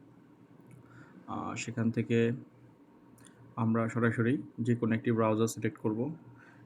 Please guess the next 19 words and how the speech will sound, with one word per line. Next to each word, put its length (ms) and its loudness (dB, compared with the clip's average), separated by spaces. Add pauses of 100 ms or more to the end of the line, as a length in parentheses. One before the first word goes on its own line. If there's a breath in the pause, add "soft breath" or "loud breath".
(140)
সেটি 380 2
হতে 240 0
পারে 280 0
Chrome 220 4
ব্রাউজার 440 0
কিংবা 200 0
অন্যান্য 520 4
যে 100 2
ব্রাউজার 380 0
আছে 320 2
সেই 180 0
ব্রাউজারে 400 -2
চলে 160 -4
যাব 200 -4
সরাসরি। 340 -4 (720)
সেখানে 260 -2
গিয়ে 200 0
সার্চ 220 -2
করব 240 0